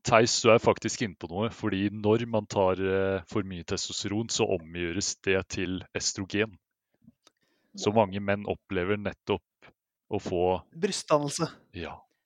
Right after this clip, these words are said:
Speaker 2: Så damer får
Speaker 3: Ikke
Speaker 2: større
Speaker 3: sant?
Speaker 2: også?
Speaker 1: Jeg har ikke sagt svaret ennå.
Speaker 2: Ok.
Speaker 3: Nei.
Speaker 1: Tilleggsinformasjon.
Speaker 2: Ok.
Speaker 3: Men hva er svaret? For vi, vi tror jo at det, at det er,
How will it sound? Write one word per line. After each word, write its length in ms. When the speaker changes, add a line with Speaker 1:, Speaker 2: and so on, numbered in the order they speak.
Speaker 2:
Så 160
damer 380
får 100
Speaker 3:
Ikke 160
Speaker 2:
større 260
Speaker 3:
sant? 60
Speaker 2:
også? 160
Speaker 1:
Jeg 60
har 60
ikke 160
sagt 220
svaret 320
ennå. 100
Speaker 2:
Ok. 320
Speaker 3:
Nei. 120
Speaker 1:
Tilleggsinformasjon. 880
Speaker 2:
Ok. 260
Speaker 3:
Men 140
hva 160
er 80
svaret? 320
For 140
vi, 180
vi 180
tror 260
jo 60
at 80
det, 140
at 200
det 120
er, 300